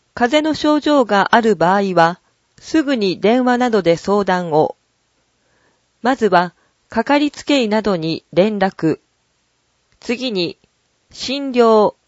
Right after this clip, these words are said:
検査医療機関、医師が必要と判断した場合、ピーシーアール検査など。次に、検査機関。もしくは、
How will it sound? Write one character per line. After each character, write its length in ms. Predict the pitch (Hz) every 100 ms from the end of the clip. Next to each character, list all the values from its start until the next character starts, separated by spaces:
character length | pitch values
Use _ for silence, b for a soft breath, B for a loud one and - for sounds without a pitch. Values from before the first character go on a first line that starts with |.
| _ -
検 260 | 262 302
査 140 | - 269
医 80 | 254
療 260 | 254 254
機 160 | - 254
関、 380 | - 160 131 - _ _ _ -
医 120 | 269
師 160 | - 269
が 120 | 214
必 280 | 208 - 254
要 200 | 240 240
と 300 | - 208 -
判 340 | - 277 294 220
断 220 | 196 180
し 140 | -
た 140 | 202 196
場 260 | 170 180
合、 40 | 165 156 - _ _ _ _
ピ 180 | - 262
ー 20 |
シ 280 | 294 - 269
ー 120 | 262
ア 20 | 247
ー 60 |
ル 100 | 240
検 300 | - 233 220
査 100 | 170
な 160 | 156 156
ど。 200 | 127 - _ _ _ _ _ _ _ _ _ _ _
次 320 | 233 240 269
に、 300 | 185 170 - _ -
検 260 | 226 254 -
査 120 | 226
機 160 | -
関。 300 | 208 143 127 - _ _ _ _ _ _ _ _ _ _ _ _ _ _ _ _ -
も 120 | 262
し 100 | 294
く 160 | - 214
は、 240 | 180 180